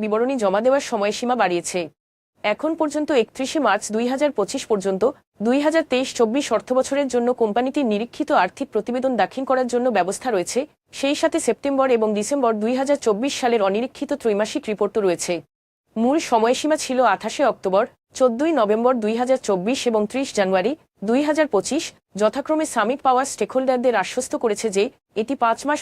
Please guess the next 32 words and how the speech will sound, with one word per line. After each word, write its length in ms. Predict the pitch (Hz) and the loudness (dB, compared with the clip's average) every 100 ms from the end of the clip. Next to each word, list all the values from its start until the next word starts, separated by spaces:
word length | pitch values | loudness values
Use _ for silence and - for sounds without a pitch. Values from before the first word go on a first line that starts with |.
| 233 | 0
বাড়ানোর 300 | 226 269 233 | 2 2 0
অনুরোধের 380 | 220 254 269 277 | 2 0 -2 -2
প্রেক্ষিতে 380 | 214 - 277 254 214 | -4 -4 -4 -2 0
বর্ধিত 300 | 196 233 220 220 | -2 -2 -4 0
টাইমলাইনের 480 | 202 202 240 277 240 | 0 2 0 0 -2
মধ্যে 200 | 196 226 185 | 0 2 2
অডিট 220 | 196 277 - _ - | 0 -6 -12 _ -2
এবং 120 | 233 233 220 | 0 2 0
রিপোর্টগুলি 440 | 294 285 269 294 - | -2 -2 -2 -2 -2
সম্পন্ন 300 | 214 208 202 196 | -2 -2 -2 -2
করবে। 220 | 175 160 156 _ _ _ _ _ _ | -2 -2 -6 _ _ _ _ _ _
বাংলাদেশে 560 | 202 202 220 277 302 349 262 | 0 2 2 0 0 0 2
তালিকাভুক্ত 480 | 202 233 285 294 302 214 | 2 0 0 0 2 2
আটান্নটি 420 | 220 240 285 277 262 | 2 0 -2 -4 -6
টেক্সটাইল 360 | 233 - 262 277 | -6 -2 -2 0
ফার্মের 300 | 214 208 247 | 0 0 0
মধ্যে 200 | 233 202 254 | -2 -2 0
মাত্র 220 | 180 - 214 - _ _ | -2 0 -4 -4 _ _
পাঁচটি 320 | 226 220 - 320 254 | 0 0 0 0 2
দুই 100 | 247 | 0
হাজার 200 | 262 277 262 | 2 0 2
তেইশ 180 | 226 233 - | -2 0 -2
চব্বিশ 280 | 190 254 - 202 | 0 -2 0 -2
অর্থবছরে 500 | - 226 214 190 254 _ _ - 208 | 0 -2 -2 -2 -2 _ _ -2 -2
এক 80 | 262 | 0
হাজার 180 | 285 320 | -2 0
কোটি 160 | 269 294 - | -2 -2 -2
টাকা 160 | 226 254 | 0 0
রাজস্ব 320 | 196 214 - - | 0 0 -4 -4
ছাড়িয়ে 280 | 202 196 208 | -2 -2 -2
গেছে। 200 | 180 220 294 _ _ _ | -2 -2 -6 _ _ _
প্যারামাউন্ট 420 | 214 247 285 302 | 2 2 0 -2